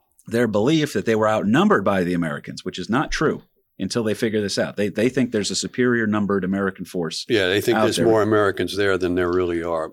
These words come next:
Speaker 1: Now, aiding in this hesitation, Lawrence Patrick, is, uh,
Speaker 2: Mm-hmm.
Speaker 1: the German intel reports. We were talking about this. The German,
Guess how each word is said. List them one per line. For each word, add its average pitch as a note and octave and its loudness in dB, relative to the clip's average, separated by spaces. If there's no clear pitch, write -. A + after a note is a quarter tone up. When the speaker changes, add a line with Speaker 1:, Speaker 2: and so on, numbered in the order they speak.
Speaker 1:
Now, G2+ -4
aiding D3 4
in F#2+ 2
this E2+ 0
hesitation, E2 -6
Lawrence D#2+ -8
Patrick, E2 -10
is, G#2 0
uh, F#2+ 0
Speaker 2:
Mm-hmm. F2+ 0
Speaker 1:
the E2+ -8
German C3 0
intel A#2+ 0
reports. - -10
We A#2+ -2
were G3 -4
talking A3 -4
about F#2+ -2
this. - -8
The F3+ -6
German, F#3 0